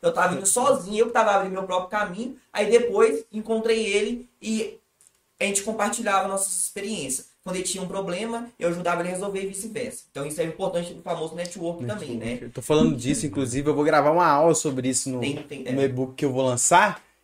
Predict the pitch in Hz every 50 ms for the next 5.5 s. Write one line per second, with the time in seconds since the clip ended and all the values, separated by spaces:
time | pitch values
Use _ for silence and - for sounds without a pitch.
0 | _ _ _ - 127 139 143 143 143 139 156 175 202 226 220 214 190 - - 180
1 | 170 165 - - 165 185 - 196 170 - - - - - 196 - - 277 277 339
2 | 370 311 214 139 147 202 202 175 170 165 151 - 202 240 254 - - 247 180 175
3 | 165 170 - 170 156 151 131 117 110 - _ _ _ _ _ - - 196 202 185
4 | 160 151 151 151 165 165 175 170 - - 180 170 175 180 180 151 151 165 165 165
5 | 202 220 - - 147 123 123 123 - -